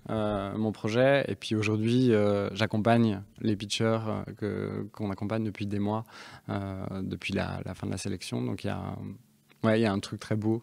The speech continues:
de sentir qu'on est tous au même niveau à différents moments, quoi. Je dirais que pour un, pour un premier long métrage,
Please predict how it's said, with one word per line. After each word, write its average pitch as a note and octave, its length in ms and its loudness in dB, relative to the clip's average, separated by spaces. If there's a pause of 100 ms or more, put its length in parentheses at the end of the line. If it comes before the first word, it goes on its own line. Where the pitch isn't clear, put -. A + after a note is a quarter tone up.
(120)
de G2+ 340 -4 (960)
sentir A2 400 0
qu'on A#2 140 2
est G#2 80 2
tous - 180 -4
au A2+ 40 4
même G#2+ 160 6
niveau G#2+ 200 4
à G#2 80 2
différents G#2 320 -4
moments, G2+ 280 -6
quoi. G2 200 -12 (440)
Je B2 80 -6
dirais B2+ 240 10
que C#3+ 60 -2
pour A#2+ 180 4
un, A2 380 2
pour G#2+ 160 -8
un A2 80 -2
premier C#3+ 300 4
long C#3 100 8
métrage, B2 720 0